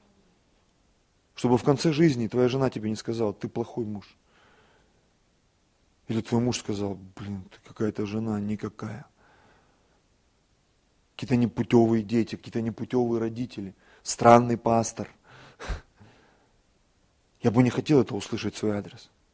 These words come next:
Поэтому сегодня я понимаю, мне нужно бежать. Я бы не хотел, чтобы о нашей церкви говорили: «Какая странная церковь.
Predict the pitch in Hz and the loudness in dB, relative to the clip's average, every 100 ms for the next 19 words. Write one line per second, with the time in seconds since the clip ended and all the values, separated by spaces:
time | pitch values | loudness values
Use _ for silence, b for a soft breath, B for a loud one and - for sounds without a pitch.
0 | _ _ _ _ _ 120 123 123 - 131 | _ _ _ _ _ -2 0 2 4 6
1 | 127 - 123 139 131 117 120 120 120 113 | 6 2 2 2 2 2 2 0 -2 -2
2 | 123 120 110 - _ _ _ _ _ _ | -2 -2 -4 -8 _ _ _ _ _ _
3 | _ _ _ _ _ _ _ 139 127 147 | _ _ _ _ _ _ _ 10 12 10
4 | 151 160 - 143 135 127 B B 139 147 | 10 10 10 10 10 10 B B 8 8
5 | 143 175 160 127 135 120 123 135 123 - | 6 6 6 8 8 8 6 8 8 8
6 | 139 175 202 202 220 180 - | 6 6 6 4 6 4 4